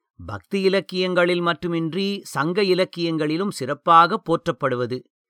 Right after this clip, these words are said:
வருடந்தோறும் சித்திரை திருவிழாவில் அழகர் ஆற்றில் இறங்கும் வைபவம் உலகமே வியக்கும் அளவுக்கு இன்றளவும் உற்சாகமாக கொண்டாடப்படுகின்றது. மால் என்பது திருமால்தான்.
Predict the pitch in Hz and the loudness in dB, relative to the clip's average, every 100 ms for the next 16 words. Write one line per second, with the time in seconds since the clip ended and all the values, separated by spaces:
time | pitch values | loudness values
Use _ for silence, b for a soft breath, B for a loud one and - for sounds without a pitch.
0 | _ _ _ _ - 110 123 139 147 170 | _ _ _ _ -8 -4 0 2 4 4
1 | 220 214 151 208 208 190 165 151 143 135 | 4 2 -4 0 2 2 0 -2 -2 0
2 | 113 107 151 - - 107 160 214 285 127 | -2 -2 -6 -8 -10 -6 -6 -4 -6 2
3 | 151 - 196 165 147 131 127 113 110 127 | 2 2 -2 0 -2 -2 -2 -2 -4 -2
4 | 196 202 156 214 - - 113 143 165 175 | -2 0 -4 -6 -14 -10 -4 0 2 2
5 | 226 196 190 - 190 180 185 180 160 240 | 2 2 2 0 -2 0 0 0 -4 -6
6 | 247 262 - 151 208 208 196 233 285 135 | -6 -6 -8 -4 0 0 0 -2 -4 -6
7 | - 170 175 175 180 180 156 - 156 156 | 0 2 4 4 4 4 2 -2 0 4
8 | 151 143 131 110 104 101 95 143 151 _ | 4 2 -4 -6 -8 -10 -6 -6 -6 _
9 | _ _ _ _ _ _ - 156 190 240 | _ _ _ _ _ _ 0 6 8 8
10 | 240 185 170 160 151 - 131 139 147 135 | 4 0 2 0 0 -4 -6 -2 0 0
11 | 131 135 107 | 2 0 0